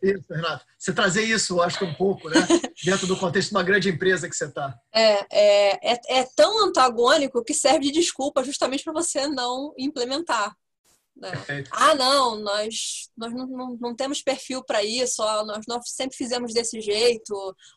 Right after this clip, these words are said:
Speaker 2: ou "É uma barreira muito grande pra gente superar, a gente não consegue transformar nossa cultura organizacional pra isso acontecer", né? Tem N desculpas. E, é, coincidentemente, é, eu, hoje eu recebi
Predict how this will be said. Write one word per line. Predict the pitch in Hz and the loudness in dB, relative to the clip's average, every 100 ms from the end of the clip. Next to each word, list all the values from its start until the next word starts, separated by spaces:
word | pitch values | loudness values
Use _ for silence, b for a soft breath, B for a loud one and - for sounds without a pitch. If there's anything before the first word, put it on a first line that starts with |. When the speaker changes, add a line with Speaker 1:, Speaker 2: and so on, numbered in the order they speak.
| _ | _
Speaker 2:
ou | - 202 220 226 214 202 196 | -6 -4 -2 0 0 0 0
"É | 208 | 0
uma | 240 240 | 2 0
barreira | 233 233 233 | -2 -4 -6
muito | 233 254 | -8 -10
grande | 220 220 233 | -6 -6 -6
pra | 226 | -8
gente | - | -8
superar, | 214 214 196 233 220 202 | -8 -6 0 2 2 2
a | 202 | 0
gente | 208 214 214 | -6 -10 -12
não | 214 | -10
consegue | 214 214 214 214 | -10 -6 -6 -6
transformar | 202 208 202 202 | -14 -12 -10 -8
nossa | 196 202 202 | -8 -8 -12
cultura | 202 202 208 208 | -16 -12 -12 -10
organizacional | 190 196 190 196 196 196 190 | -10 -10 -8 -8 -6 -4 -4
pra | 190 185 | -6 -8
isso | 190 190 | -8 -10
acontecer", | 180 185 185 - 185 226 214 202 175 B B B B | -16 -16 -14 -8 0 2 2 0 -4 B B B B
né? | - - - B B B - | -12 -10 -12 B B B -6
Tem | 208 220 247 240 226 | -4 -2 -2 -2 -2
N | 240 262 | 0 0
desculpas. | 294 - 262 254 - 208 190 - B B B _ | -2 -2 -4 -6 -4 -6 -6 -12 B B B _
E, | 220 220 220 220 | -8 -6 -4 0
é, | 220 214 208 214 | 2 2 2 4
coincidentemente, | 285 339 370 302 302 240 233 302 294 - 196 208 - | 2 4 2 2 0 -2 0 0 0 -2 -4 -4 -4
é, | 208 202 202 208 | -2 -2 -2 -2
eu, | 208 | -2
hoje | 214 240 | -2 -2
eu | 240 | 0
recebi | 240 240 233 196 226 247 233 | -2 -2 -6 -6 -6 -6 -8